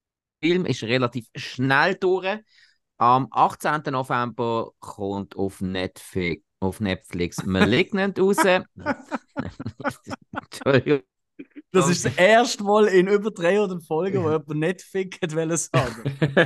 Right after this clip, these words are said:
Speaker 2: Das ist jetzt wirklich crazy.
Speaker 1: Ja, ist gut.
Speaker 2: Netflix
Speaker 1: Malignant, äh,
Speaker 2: Mhm.
Speaker 1: ja, kennt man, glaub ich, muss man nicht so viel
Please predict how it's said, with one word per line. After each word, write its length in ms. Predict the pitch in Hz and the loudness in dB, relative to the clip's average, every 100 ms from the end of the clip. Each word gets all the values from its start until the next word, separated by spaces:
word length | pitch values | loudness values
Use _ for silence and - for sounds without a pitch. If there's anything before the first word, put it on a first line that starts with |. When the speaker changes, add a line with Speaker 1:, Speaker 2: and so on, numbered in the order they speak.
| - | 4
Speaker 2:
Das 240 | 262 - | 2 4
ist 120 | 233 226 | 2 2
jetzt 180 | 294 185 | 2 2
wirklich 320 | 196 233 - | 0 0 -4
crazy. 640 | 185 190 226 - 123 - - _ _ - _ _ _ _ - 127 _ _ _ _ _ _ _ | 0 0 0 -2 -6 -10 -20 _ _ -20 _ _ _ _ -20 -20 _ _ _ _ _ _ _
Speaker 1:
Ja, 160 | - 143 | 2 2
ist 300 | - - - | 0 -10 -2
gut. 220 | 143 135 _ _ - - _ - - - 120 | 0 0 _ _ -20 -20 _ -18 -16 -18 -6
Speaker 2:
Netflix 540 | 139 156 - 170 151 | -4 -4 0 2 4
Speaker 1:
Malignant, 680 | 196 277 247 262 262 240 - | 4 2 4 4 6 4 4
äh, 720 | 180 185 185 180 180 175 - | 6 8 8 8 6 4 0
Speaker 2:
Mhm. 160 | 120 151 | -6 -2
Speaker 1:
ja, 380 | 139 202 214 - _ | 2 4 2 -2 _
kennt 220 | - 170 185 | -4 -4 -4
man, 100 | 180 | -6
glaub 200 | 160 165 | -6 -4
ich, 80 | 165 | -4
muss 180 | 151 | -4
man 80 | 131 | -2
nicht 160 | 139 147 | -2 -2
so 80 | 139 | -2
viel 420 | 135 131 131 | 2 2 0